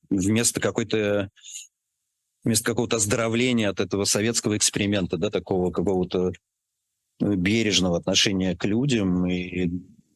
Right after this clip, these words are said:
мысли о какого-то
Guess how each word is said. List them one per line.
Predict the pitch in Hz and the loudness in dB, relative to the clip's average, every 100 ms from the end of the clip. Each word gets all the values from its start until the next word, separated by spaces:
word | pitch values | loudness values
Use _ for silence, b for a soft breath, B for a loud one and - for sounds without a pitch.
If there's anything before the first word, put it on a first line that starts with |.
| _ | _
мысли | 95 101 110 113 101 | -6 0 2 4 2
о | 92 90 87 92 98 _ _ _ _ _ _ _ | 0 0 -2 -4 -6 _ _ _ _ _ _ _
какого-то | - 98 87 90 92 | -4 -2 -2 0 0